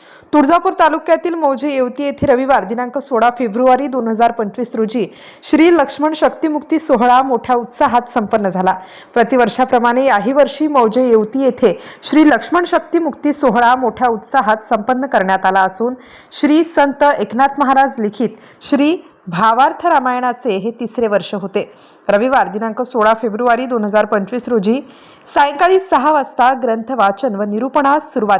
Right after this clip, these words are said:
करण्यात आली. तब्बल बारा तास हा सोहळा सुरू होता. श्री भावार्थ रामायणातील युद्धकांडातील अध्याय क्रमांक त्रेचाळीस ते एकोणपन्नास असे सात अध्याय ओव्या अकराशे पस्तीस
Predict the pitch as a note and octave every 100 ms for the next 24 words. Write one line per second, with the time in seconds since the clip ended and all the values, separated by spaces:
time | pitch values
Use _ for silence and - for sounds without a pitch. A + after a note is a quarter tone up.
0 | - F#3 F3+ F#3 G3 G#3+ G#3+ _ _ _
1 | A3+ F#3+ A#3 G3+ F#3 G3+ G#3 G#3+ A3 C#4
2 | - G3 G3 A3 G3+ F3+ F3 - F3+ F3+
3 | G3+ - - _ _ _ _ _ _ _
4 | _ - - D#4+ D4 G3+ G#3+ B3 - D#4+
5 | A#3+ A3 C4 D4+ D4+ E4 D4+ A3 A3 B3+
6 | A#3+ G#3+ A3+ A3+ C4+ G#3+ F3+ G#3+ C4 E4+
7 | C#4+ B3 A3+ B3+ B3+ G#3+ G3+ B3+ C4 C#4
8 | - B3+ - G#3 C4+ C#4+ C4+ G3+ E3+ E3+
9 | - _ _ _ - C4+ F4+ F#4 _ B3+
10 | C#4+ - G#3+ F3 A3 A#3+ C4+ - G#3+ G#3+
11 | A3+ - _ _ - A#3+ D#4+ F4 E4+ E4
12 | D#4+ A3 - B3+